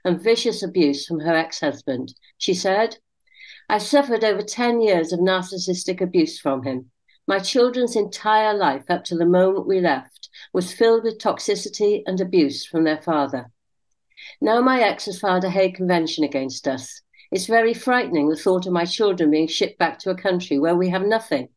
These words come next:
We have no family, no support. I just know they're going to send my kids back, and I'll have to follow. I'm absolutely terrified.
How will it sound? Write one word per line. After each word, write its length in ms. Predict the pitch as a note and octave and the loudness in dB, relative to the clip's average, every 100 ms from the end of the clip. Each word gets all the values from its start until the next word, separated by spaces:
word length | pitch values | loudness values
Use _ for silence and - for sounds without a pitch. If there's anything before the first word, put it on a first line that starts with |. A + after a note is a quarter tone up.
| - - | -20 -6
We 80 | G#3 | -2
have 160 | F#3+ F#3+ | 0 2
no 140 | F#3 | 2
family, 460 | F#3 A3 G#3+ D3+ D3+ | 2 0 2 2 4
no 160 | D#3+ | 2
support. 600 | E3 F3 F3+ G3+ D3+ A#2+ - _ _ _ _ - - - | -2 -6 -2 2 2 0 -10 _ _ _ _ -20 -12 -6
I 80 | |
just 260 | G3 A3 G#3+ | -2 -2 0
know 240 | A3 A#3+ | 2 4
they're 200 | B3 A#3 | 4 2
going 160 | G3+ F#3+ | 0 -2
to 80 | F#3 | -2
send 260 | F#3 F3+ | -2 0
my 120 | F#3 F3+ | 2 0
kids 300 | F#3 F3+ - | -2 -6 -2
back, 380 | F3+ C3 - - _ _ | -2 -2 -6 -20 _ _
and 120 | F3 F#3 | -2 2
I'll 160 | A3 | 2
have 160 | F3 D3+ | 0 -6
to 100 | - | -12
follow. 460 | - A3 D3+ C3+ C3 _ _ _ - | -4 0 0 -4 -12 _ _ _ -6
I'm 160 | F#3 F#3 | -4 -2
absolutely 880 | G3 F#3 - G#3+ F#3+ F3 E3 E3+ F3 - | -4 -4 -4 -2 2 0 2 0 0 -6
terrified. 720 | - C3+ C3 - C3 B2+ B2+ | -4 -4 -4 -6 -8 -8 -14